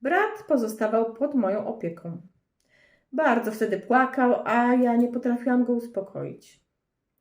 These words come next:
Nie miałam czasu dla siebie. Musiałam zmieniać mu ubranie, umyć, nakarmić, przygotować nasze,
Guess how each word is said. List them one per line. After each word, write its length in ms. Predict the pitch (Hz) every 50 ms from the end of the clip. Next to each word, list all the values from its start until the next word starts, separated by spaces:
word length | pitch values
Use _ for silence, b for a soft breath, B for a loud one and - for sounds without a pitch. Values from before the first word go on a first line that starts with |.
| b b b b b b b b _
Nie 100 | 262 285
miałam 300 | 349 453 523 523 453 403 -
czasu 240 | 370 349 - 320
dla 160 | 269 - 277 262
siebie. 540 | - - 190 160 147 - - 135 131 - 180 196
Musiałam 600 | 196 226 226 - 285 269 277 262 254 254 247 247
zmieniać 420 | 240 240 226 247 247 240 214 214 220
mu 160 | 202 175 180
ubranie, 580 | 196 220 247 254 254 254 247 240 226 220 214 214
umyć, 480 | - - 254 247 240 220 214 202 202 -
nakarmić, 760 | 202 190 - - 240 240 233 214 202 196 190 190 185 185 -
przygotować 460 | - - 226 240 185 233 226 214 220
nasze, 520 | 226 202 202 214 208 202 196 202 196 -